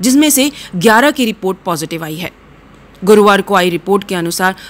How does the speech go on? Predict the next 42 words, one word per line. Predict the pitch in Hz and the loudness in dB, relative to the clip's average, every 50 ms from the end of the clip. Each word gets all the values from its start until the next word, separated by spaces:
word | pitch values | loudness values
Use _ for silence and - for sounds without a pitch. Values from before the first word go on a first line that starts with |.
| - | -10
दस | 175 165 226 269 269 - | -2 0 0 0 0 0
नए | 214 202 202 240 277 | -2 -2 0 0 0
मरीज | 247 208 180 175 170 156 | 0 0 0 -2 -4 -4
मिले | 165 160 151 156 | -4 -4 -4 -4
हैं, | 160 175 - - - _ _ - - - - - | -4 -6 -8 -10 -14 _ _ -20 -20 -18 -8 -2
जिसमें | 196 262 247 269 277 285 | 0 0 0 0 0 -2
संक्रमितों | 269 - - 208 202 196 247 240 262 214 233 226 | -2 0 0 -2 -2 0 -2 -2 -2 0 0 -2
की | - 214 196 | -2 -4 -8
कुल | - - 247 277 | -2 0 0 0
संख्या | 262 - 233 196 180 - 214 165 131 - - - - - - - | 0 0 -2 -2 -2 -2 -2 -4 -4 -6 -16 -20 -20 -16 -8 -2
छह | - 262 - | 0 0 0
सौ | - - - 240 | 0 0 0 -2
उनतालीस | 233 - 190 196 190 196 196 175 160 156 160 - | -2 0 -2 -4 -2 0 0 -2 0 -2 -4 -6
हो | 170 156 | -6 -6
गई | - 156 160 | -6 -6 -6
है। | 165 175 - - - _ - - - - - - - - - | -6 -8 -10 -12 -16 _ -20 -20 -20 -20 -20 -20 -12 -2 0
इनमें | 202 208 196 196 | 2 2 4 2
से | - - 175 | 2 2 0
अब | 170 175 - - | 0 0 -2 -4
तक | 175 196 202 - - - - | -4 -4 -4 -4 -14 -8 0
दो | 185 220 220 | 2 2 4
सौ | 220 233 | 4 2
नब्बे | 226 220 196 170 165 233 226 | 0 0 0 0 0 0 0
मरीजों | 208 185 175 175 185 170 226 | 2 0 -2 -4 -4 -2 -2
को | 220 220 196 | -2 -2 -2
discharge | 185 175 170 - - - 196 180 170 - - | -4 -2 -4 -4 -2 -2 -2 -2 -2 -2 -4
किया | - 165 156 | -6 -6 -6
जा | 143 165 156 | -6 -8 -8
चुका | - - 151 - 156 | -10 -10 -8 -6 -6
है। | 170 170 - - - - - - - - - - - | -6 -6 -12 -14 -20 -20 -20 -20 -20 -20 -20 -16 -6
वहीं | 175 202 196 202 196 202 202 - - - - | -2 2 2 2 2 0 -2 -8 -16 -10 -4
वर्तमान | 165 185 180 - 220 233 254 254 240 | -2 -2 -2 0 0 2 2 2 2
में | 208 170 151 - - - - - - - | 0 -2 -4 -8 -16 -20 -20 -18 -8 -2
दो | 185 262 285 | 0 0 0
सौ | 277 - 277 | 0 -2 -2
पंचानवे | 247 - 208 190 180 160 - 208 202 214 214 226 | -4 -2 -2 -4 -2 -2 0 0 0 2 2 0
एक्टिव | 240 - - 185 175 - - 226 190 190 | 0 0 -2 -4 -4 -2 -4 -4 -2 -2
मरीज | 175 165 170 170 160 - | -4 -4 -6 -6 -6 -6
हैं | 170 131 - - - - - | -8 -8 -12 -16 -20 -14 -6
जो | 170 277 | -4 -4
उपचाररत | - - - - - - - 190 170 156 156 160 151 - - | -2 -4 -6 -6 -4 -2 0 0 0 0 -2 -6 -10 -10 -12
हैं। | 185 - | -14 -14